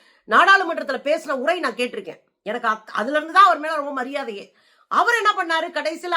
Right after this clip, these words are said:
அதிமுக செல்லாது, அதிமுகவுல இருந்து கிளம்பி வந்து திமுகவுல சேர்ந்துட்டார்.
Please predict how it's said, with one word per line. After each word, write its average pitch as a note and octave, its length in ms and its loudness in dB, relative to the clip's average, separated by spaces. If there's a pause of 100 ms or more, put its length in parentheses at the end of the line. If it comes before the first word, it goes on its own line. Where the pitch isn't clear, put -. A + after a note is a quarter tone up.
(100)
அதிமுக D#4 540 -2
செல்லாது, C4 560 -2 (500)
அதிமுகவுல F#4+ 760 4
இருந்து F4+ 240 -8
கிளம்பி E4+ 400 -2
வந்து D4 300 -6
திமுகவுல D#4 560 -2 (400)
சேர்ந்துட்டார். G3 480 -12